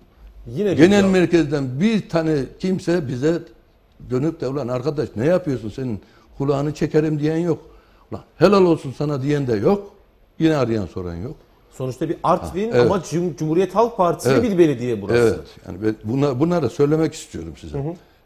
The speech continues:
Speaker 2: Ee, kafadan silmişler. Niye silmişler onu da bilmiyorum.
Speaker 1: Şimdi ben
Speaker 2: Bu
Speaker 1: soracağım yalnız
Speaker 2: Yok,
Speaker 1: başkanım.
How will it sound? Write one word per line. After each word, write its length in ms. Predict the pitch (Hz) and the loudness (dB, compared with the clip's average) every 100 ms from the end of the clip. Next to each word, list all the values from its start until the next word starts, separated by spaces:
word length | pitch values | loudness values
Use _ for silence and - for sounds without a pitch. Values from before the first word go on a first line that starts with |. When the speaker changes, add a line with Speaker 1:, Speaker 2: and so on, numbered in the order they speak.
| - | -8
Speaker 2:
Ee, 240 | 90 87 - 110 90 90 87 _ _ _ _ _ _ _ _ _ _ _ _ _ _ _ _ _ _ _ _ _ _ _ _ | -6 -6 -10 -16 -16 -16 -18 _ _ _ _ _ _ _ _ _ _ _ _ _ _ _ _ _ _ _ _ _ _ _ _
kafadan 400 | 170 165 180 156 | -4 -2 0 -2
silmişler. 600 | - 147 139 120 - 85 | -4 -8 -8 -6 -4 -2
Niye 140 | 113 123 | -2 -2
silmişler 380 | 117 90 - | -6 -10 -8
onu 160 | 104 85 | -10 -8
da 120 | 90 | -8
bilmiyorum. 340 | 85 87 76 - _ _ _ _ _ _ _ _ - | -8 -8 -10 -14 _ _ _ _ _ _ _ _ -20
Speaker 1:
Şimdi 200 | 139 123 | -14 -8
ben 160 | 135 | 2
Speaker 2:
Bu 60 | 147 | 2
Speaker 1:
soracağım 380 | 147 139 185 165 | 2 0 0 -2
yalnız 200 | 117 104 | -4 -4
Speaker 2:
Yok, 100 | 104 | -6
Speaker 1:
başkanım. 480 | 101 - 98 104 | -6 -6 -6 -6